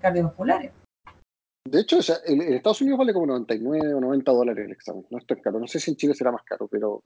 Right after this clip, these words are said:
Speaker 2: tampoco de-, debería ser una cuestión loca. Y, y,
Speaker 1: Bueno.
Speaker 2: bueno, le-, nosotros no somos médicos.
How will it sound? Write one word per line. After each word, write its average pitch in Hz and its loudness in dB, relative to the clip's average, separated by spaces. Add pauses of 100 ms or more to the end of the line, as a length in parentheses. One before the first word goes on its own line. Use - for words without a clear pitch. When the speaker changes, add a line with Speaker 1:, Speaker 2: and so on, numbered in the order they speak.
Speaker 2:
tampoco 156 4
de-, 143 6
debería 135 6
ser 135 0
una 127 2
cuestión 110 -4
loca. 107 -2 (1160)
Y, 135 10 (880)
y, 277 6
Speaker 1:
Bueno. 180 -4
Speaker 2:
bueno, 226 8
le-, 302 4 (160)
nosotros 262 4
no 262 8
somos 240 4
médicos. 113 0